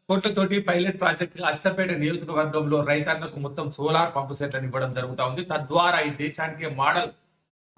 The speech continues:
రాష్ట్రంగా రైతన్నకు మేలు జరిగే కార్యక్రమాన్ని చేస్తున్నారు. ఆ తర్వాత వీలైనంత త్వరలో రాష్ట్ర ప్రజానికానికి అందరికీ ఇందిరమ్మ సోలార్ పంపు సెట్లను ఇచ్చి రైతాంగానికి పూర్తి స్థాయిలో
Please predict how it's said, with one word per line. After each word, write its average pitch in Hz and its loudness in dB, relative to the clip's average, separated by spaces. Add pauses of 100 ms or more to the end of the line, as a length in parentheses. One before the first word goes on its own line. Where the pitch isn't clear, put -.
రాష్ట్రంగా 165 2
రైతన్నకు 156 0
మేలు 147 2
జరిగే 156 0
కార్యక్రమాన్ని 143 0
చేస్తున్నారు. 151 0
ఆ 156 4
తర్వాత 185 2 (300)
వీలైనంత 196 4
త్వరలో 185 2 (140)
రాష్ట్ర 185 2
ప్రజానికానికి 156 0
అందరికీ 147 -2
ఇందిరమ్మ 139 0
సోలార్ 151 -2
పంపు 139 -6
సెట్లను 131 -4
ఇచ్చి 127 -6
రైతాంగానికి 151 0
పూర్తి 160 -10
స్థాయిలో 156 0